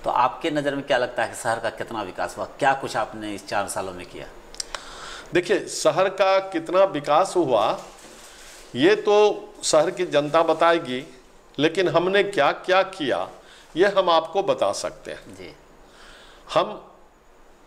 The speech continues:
Speaker 2: सबसे पहले जैसे ही हम आए, तो हमने देखा कि हमारे जो सफाई कर्मी हैं,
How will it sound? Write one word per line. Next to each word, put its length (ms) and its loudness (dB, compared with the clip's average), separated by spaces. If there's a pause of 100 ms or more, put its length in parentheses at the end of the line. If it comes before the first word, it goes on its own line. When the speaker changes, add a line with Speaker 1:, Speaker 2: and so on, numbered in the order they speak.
(220)
Speaker 2:
सबसे 360 2
पहले 600 2
जैसे 480 2
ही 140 0
हम 200 2
आए, 360 0 (840)
तो 60 6
हमने 300 2
देखा 680 0 (1080)
कि 80 0
हमारे 300 4
जो 140 -2
सफाई 440 2
कर्मी 340 0
हैं, 300 -8